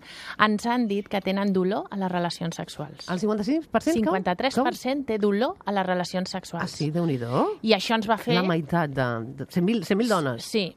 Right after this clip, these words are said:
Speaker 1: preparar un pla que fos d'incrementar el teu plaer sexual, però aquí el que va dirigit és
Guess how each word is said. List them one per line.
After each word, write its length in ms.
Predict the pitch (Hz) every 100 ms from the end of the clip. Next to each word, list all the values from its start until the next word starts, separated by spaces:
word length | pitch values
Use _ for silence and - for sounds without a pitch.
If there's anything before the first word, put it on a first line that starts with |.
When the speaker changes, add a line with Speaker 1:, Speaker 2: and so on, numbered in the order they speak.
| _
Speaker 1:
preparar 540 | 233 220 196 190 196 196
un 140 | 196
pla 320 | 175 262 285 381 - _ -
que 80 | 196
fos 440 | - 208 269 - -
d'incrementar 920 | 196 196 - 226 208 196 196 202 233
el 60 | 214
teu 160 | 202 185
plaer 180 | 185 180
sexual, 340 | 180 - 202 185
però 160 | 180
aquí 160 | 170 208
el 80 | 202
que 80 | 202
va 60 | 196
dirigit 380 | 185 185 196 190
és 160 | 202